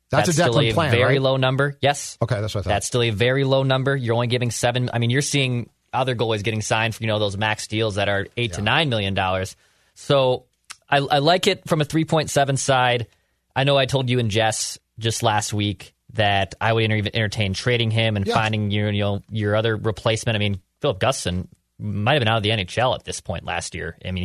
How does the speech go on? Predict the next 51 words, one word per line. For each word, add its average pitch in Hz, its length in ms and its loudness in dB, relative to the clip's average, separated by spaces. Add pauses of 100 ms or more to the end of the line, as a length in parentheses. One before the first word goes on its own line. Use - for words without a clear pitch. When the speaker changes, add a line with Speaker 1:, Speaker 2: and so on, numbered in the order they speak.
Speaker 2:
if 101 120 -4
he 110 40 -4
didn't 104 180 -2
get 98 100 -2
a 98 40 -6
shot 95 240 -2
with - 100 -6
the 85 80 -4
Wild 98 360 0 (380)
in 110 80 -2
the 101 60 -2
Cam 95 220 -2
Talbot 113 320 -2
trade. 90 320 -8
So 117 380 0 (380)
I 180 120 2
think 202 200 0
in 180 120 2
general, 175 500 4 (140)
it's - 180 0
fine. 139 540 0 (160)
And 131 120 0
you 123 60 0
can 117 160 0
probably 151 300 4
even 131 160 2
move 123 300 0
that 131 200 2
contract 131 640 0
once 123 380 -2
Jesper 127 340 -2
Wallstedt 117 400 0
is 107 120 0
indeed 104 280 0
here. 147 460 -2 (480)
You 120 60 0
know, 131 100 4
you 139 180 2
can 156 140 2
always 147 480 2
find 127 360 0
those 101 200 0
guys, 90 260 -2
but 101 100 -6
the 117 80 0
Wild 139 280 4
have 160 100 0
stuck - 380 0
to - 100 -6
their 139 140 2
plan 104 680 0